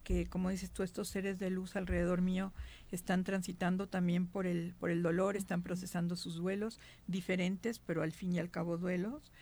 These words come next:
Eh, mi hermana me hace sentir acompañada y además, pues, aunque no tenga yo la oportunidad de,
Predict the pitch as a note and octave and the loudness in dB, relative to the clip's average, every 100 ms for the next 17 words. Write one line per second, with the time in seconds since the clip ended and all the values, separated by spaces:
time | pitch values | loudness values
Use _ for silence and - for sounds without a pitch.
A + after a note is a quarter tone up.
0 | - - - - - F3 D#3+ D#3+ - E3+ | -20 -20 -20 -6 2 4 4 2 0 2
1 | E3 F#3+ G3+ G#3 G#3 G3+ G3+ F3 F3+ F3 | 4 4 4 4 4 2 2 4 4 2
2 | F3 F3+ F3 D#3+ F3+ F3 E3+ D#3+ F3+ F3 | 0 -4 -4 -2 0 0 -2 -4 0 0
3 | F#3 G#3 G3 G#3 A3+ - - - G3 F3+ | 2 2 0 -2 -4 -12 -14 -2 6 6
4 | F#3 G3 A3+ C#4 - F3+ - F#3 F3+ F#3 | 6 4 2 2 -2 -6 -4 -4 -2 -2
5 | G3+ A#3+ A#3 G#3+ A3 G#3 F3+ F3+ F#3 G3 | -2 -2 0 0 0 -2 -6 -2 -2 -2
6 | F#3+ F#3 | -2 -4